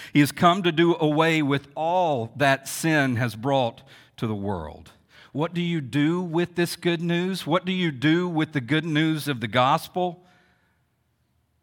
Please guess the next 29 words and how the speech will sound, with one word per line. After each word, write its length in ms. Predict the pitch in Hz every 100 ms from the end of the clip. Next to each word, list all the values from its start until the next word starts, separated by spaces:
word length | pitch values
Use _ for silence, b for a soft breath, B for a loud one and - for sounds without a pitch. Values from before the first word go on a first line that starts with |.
| _ _ _ _ _
Believe 440 | 104 107 120 113
it 100 | 78 - _ b b b b b b _ _ _ _ -
or 180 | 107
not. 340 | 95 101 82 98 _ _ _ _ _ _ _ _ _ _ _ _ _ _ _ _ _
My 180 | 113 120
plea 440 | - 131 123 123
is 160 | 110 -
that 140 | 113
you 100 | 107
believe 460 | 98 101 104 123 120
it, 140 | 104
to 80 | -
believe 360 | 104 107 127 131
it 100 | 123
with 160 | 107 -
all 300 | 117 135 151
of 100 | 131
your 160 | 127
heart 640 | 110 - - 131 104 107 -
today, 560 | 113 95 123 143 151 151 B B _ _ _
tomorrow, 300 | 131 139 139 139 _ _ 104 B B
and 140 | 110
for 80 | 107
the 80 | 110
rest 400 | 104 120 127 -
of 140 | 147
your 180 | 131 135
life 640 | 113 85 78 76 - - _ _ _ _ _ _ _ _ _
every 640 | 104 101 90 113 104 95